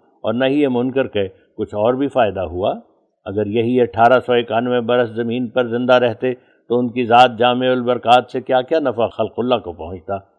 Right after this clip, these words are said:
لیکن ان کے اوپر تشریف لے جانے سے بجز اس کے اور کون سا نتیجہ نکلا کہ ان کی امت بگڑ گئی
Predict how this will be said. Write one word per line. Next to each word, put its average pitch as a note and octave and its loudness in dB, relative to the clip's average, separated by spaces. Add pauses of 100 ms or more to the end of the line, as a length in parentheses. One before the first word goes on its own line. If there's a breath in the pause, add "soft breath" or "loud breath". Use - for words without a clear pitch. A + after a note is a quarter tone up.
(300)
لیکن G2+ -6
ان G#2+ -6
کے F#2 -8
اوپر G#2+ -4
تشریف A2 -8
لے G#2+ -4
جانے G#2+ -2
سے G#2+ -4 (340 soft breath)
بجز A2+ 0
اس A2 -8
کے A#2 0
اور A#2 2
کون D3 2
سا C#3+ -2
نتیجہ F#2+ -8
نکلا F2 -10
کہ - -16
ان F#2+ -8
کی G2+ -8
امت G2+ -6
بگڑ G2 -2
گئی G2 -2